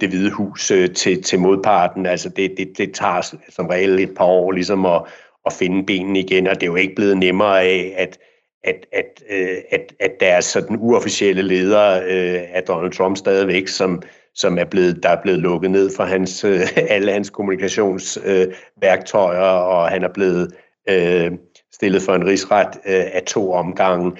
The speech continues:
Altså, personligt fatter jeg ikke, hvorfor de ikke trak stikket på ham og fik ham dømt ved den her anden rigsretssag omkring, øh, begivenhederne den sjette januar. Det synes jeg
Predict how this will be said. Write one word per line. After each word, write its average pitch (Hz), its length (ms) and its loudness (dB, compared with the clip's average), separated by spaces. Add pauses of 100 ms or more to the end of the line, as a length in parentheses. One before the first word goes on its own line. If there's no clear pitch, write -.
(260)
Altså, 101 240 0 (320)
personligt 143 540 0 (140)
fatter 117 240 4
jeg 95 200 2
ikke, 95 140 -4
hvorfor 95 280 -2
de 101 160 -14
ikke 98 200 -4 (220)
trak - 300 -8
stikket 107 360 -2
på 95 80 -2
ham 95 340 -2
og 101 140 -2
fik 95 240 -2
ham 92 300 -8
dømt 98 360 -4
ved 98 120 -2
den 92 200 -2
her 90 200 -2
anden 87 380 -4
rigsretssag 90 720 -2
omkring, 85 500 -2
øh, 90 80 -10
begivenhederne 92 680 -2
den 82 140 -4
sjette 87 300 0
januar. 82 460 2
Det 98 180 -2
synes 90 180 -4
jeg 87 200 2